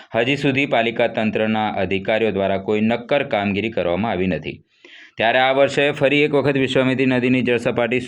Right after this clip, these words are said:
અઢાર ફૂટ વટાવી જતા કોટેશ્વર વિશ્વામિત-, વિસ્તારના નદીમાં પાણી ફરી વળ્યા છે.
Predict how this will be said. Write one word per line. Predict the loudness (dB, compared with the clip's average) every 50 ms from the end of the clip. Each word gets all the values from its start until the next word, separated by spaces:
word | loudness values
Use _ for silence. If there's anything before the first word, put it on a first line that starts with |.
| -8 -6 -4
અઢાર | -4 -2 0 2 2 2 0
ફૂટ | -2 -2 -2 0 0 2
વટાવી | 0 0 0 0 0 0 0 0 0
જતા | 0 -2 -2 -2 -2
કોટેશ્વર | 0 -2 0 0 -2 -2 -2 -2 -2 0
વિશ્વામિત-, | -2 -2 -2 -4 -4 -2 0 -2 -2 -4 -6 -12 -20 -20 -20 -20 -20 -20 -10 -6
વિસ્તારના | -4 -4 -2 0 0 0 0 0 -2 -4 -6 -10 -16 -20 -20 -20 -12 -6 -2
નદીમાં | -2 0 0 0 0 0 0 0
પાણી | 0 -2 -2 -2 -2
ફરી | -2 0 0 2 2
વળ્યા | 2 2 2 0 -2
છે. | -2